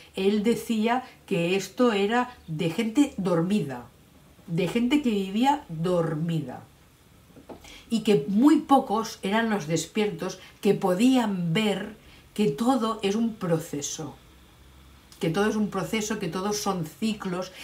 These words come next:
y que las luchas, la lucha de los opuestos es, eh, natural. Heráclito era una persona que también se le llamaba el filósofo oscuro,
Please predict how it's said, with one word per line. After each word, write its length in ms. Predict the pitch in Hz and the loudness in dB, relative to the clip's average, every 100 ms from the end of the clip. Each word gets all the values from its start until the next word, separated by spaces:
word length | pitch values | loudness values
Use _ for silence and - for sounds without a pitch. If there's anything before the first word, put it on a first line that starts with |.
| - | -12
y 160 | - 202 | -2 0
que 160 | 202 190 | 2 2
las 220 | 165 175 | 0 2
luchas, 560 | 240 247 240 233 - - | 2 2 0 -4 -6 -6
la 220 | 165 165 | 0 0
lucha 480 | 202 233 - 185 - - - | 2 0 -4 -8 -10 -16 -6
de 160 | 165 196 | 0 4
los 240 | 202 160 | 2 2
opuestos 1000 | 175 160 208 208 - - 156 147 - - - - - - | 0 2 2 2 0 -8 -8 -8 -10 -20 -20 -20 -18 -2
es, 600 | 196 240 240 - - - - | 4 4 2 -4 -8 -12 -6
eh, 360 | 165 160 156 - _ _ _ - | -2 -2 -4 -8 _ _ _ -8
natural. 800 | 196 196 196 165 156 135 127 120 - _ | 2 2 2 0 0 -2 -8 -12 -20 _
Heráclito 800 | 226 262 - 196 180 160 185 247 - - - - - | -14 -14 -12 -10 -10 -8 -8 -8 -16 -20 -20 -14 -2
era 460 | 202 202 233 233 - - - - | 2 4 4 4 -2 -20 -18 -4
una 280 | 208 220 208 | 0 0 0
persona 760 | 185 - 233 233 180 185 - - - _ - | -4 -2 2 2 0 -4 -6 -18 -20 _ -4
que 400 | 214 196 196 - _ - | 4 4 2 -6 _ -4
también 320 | 175 196 214 | -2 0 0
se 120 | 247 | 2
le 140 | 233 208 | 2 2
llamaba 400 | 180 196 202 214 | 2 2 4 2
el 80 | |
filósofo 680 | 208 180 190 190 214 208 - 165 | 2 -4 -4 -4 -2 -2 -2 -4
oscuro, 640 | 156 - - 214 147 139 | -8 -8 -4 -4 -4 -8